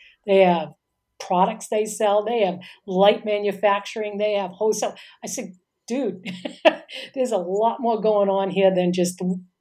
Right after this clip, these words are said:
yeah, it's gonna be a big, heavy, uh, stack of, of apps on top of Q B O, or it's gonna be a different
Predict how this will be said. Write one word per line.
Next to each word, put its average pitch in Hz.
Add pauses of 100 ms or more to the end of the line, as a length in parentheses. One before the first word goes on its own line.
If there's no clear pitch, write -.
(300)
yeah, 180 (440)
it's 226
gonna 226
be 196 (460)
a 196
big, 220
heavy, 190 (100)
uh, 165 (380)
stack 180
of, 175
of 160 (560)
apps 190
on 175
top 196
of 165 (320)
Q 196
B 175
O, 165
or 180
it's 175
gonna 170
be 165
a 151
different 160